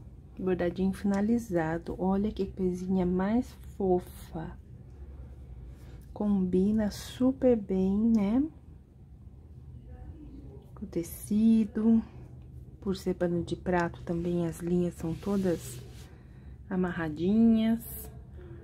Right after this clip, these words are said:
Que coisa mais linda, não?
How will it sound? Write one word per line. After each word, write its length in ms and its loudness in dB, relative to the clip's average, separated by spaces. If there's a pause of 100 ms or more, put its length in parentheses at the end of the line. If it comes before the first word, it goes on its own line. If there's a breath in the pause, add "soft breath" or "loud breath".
(840 loud breath)
Que 180 4
coisa 360 0
mais 260 6
linda, 480 2
não? 260 4